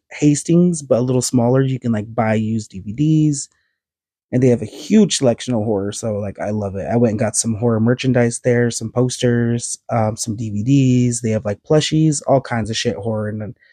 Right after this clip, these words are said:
I love horror merchandise. They have everything you need there. So definitely, if you guys are local and you guys live in Boise, go check that store out. It's pretty cool. I love it.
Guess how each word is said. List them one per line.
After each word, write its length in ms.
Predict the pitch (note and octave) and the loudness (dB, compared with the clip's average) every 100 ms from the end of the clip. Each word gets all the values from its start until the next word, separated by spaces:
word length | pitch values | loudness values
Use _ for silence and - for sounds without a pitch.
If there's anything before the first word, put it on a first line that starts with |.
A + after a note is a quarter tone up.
| _ _ _ _ _ _ - | _ _ _ _ _ _ -4
I 80 | G#2+ | 2
love 380 | G#2 A2 A#2 A#2 | 2 4 2 0
horror 320 | - B2 A#2+ | -2 0 2
merchandise. 880 | A#2+ A#2+ - A#2+ A2+ A2+ A2+ - - | 0 -2 -2 0 2 2 0 -4 -6
They 80 | A2 | -6
have 160 | G#2+ B2+ | -6 -2
everything 380 | A#2+ A2+ G#2 A2+ | -2 -2 -2 -2
you 100 | A2 | 0
need 220 | A2 G#2+ | -2 -2
there. 180 | A2 A2+ | -4 -4
So 320 | - - B2+ | -6 -6 -6
definitely, 420 | A#2+ B2 - C3+ | 0 0 2 2
if 80 | A#2+ | 2
you 80 | B2 | 2
guys 280 | B2 A#2 A#2 | 2 2 0
are 100 | A2+ | 2
local 480 | C3 C#3 D3+ D3 | 2 2 4 4
and 100 | D3 | 4
you 80 | C#3+ | 2
guys 140 | B2 A#2 | 0 0
live 160 | A#2+ | 0
in 100 | A2+ | -2
Boise, 360 | A#2 B2+ - B2+ | 0 0 -2 -6
go 160 | A#2 | -4
check 220 | A2 A#2 A2 | -6 -6 -6
that 140 | A#2 - | -8 -6
store 340 | - A2 - | -4 -4 0
out. 320 | C3 C#3 C3+ | 2 4 2
It's 120 | - - | -2 -12
pretty 220 | - G2+ | -14 -14
cool. 380 | - C#3 C#3+ C3+ | -4 2 2 2
I 40 | A2+ | -2
love 280 | A#2 C3 | 0 2
it. 280 | D3 D3 - | 2 0 -4